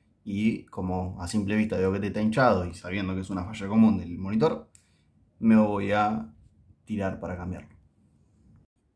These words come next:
Entonces voy a venir para acá, voy a dar vuelta a la placa. Dijimos que era C ocho diecisiete.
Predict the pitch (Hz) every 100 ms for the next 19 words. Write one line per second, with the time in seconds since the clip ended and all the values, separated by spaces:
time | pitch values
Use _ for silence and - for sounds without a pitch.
0 | _ _ _ 107 101 95 - 95 110 117
1 | 120 151 175 180 - - _ - - -
2 | _ _ _ 98 92 92 110 113 107 107
3 | 131 123 131 - 98 101 107 101 104 104
4 | - - 101 98 95 92 90 101 - 117
5 | 127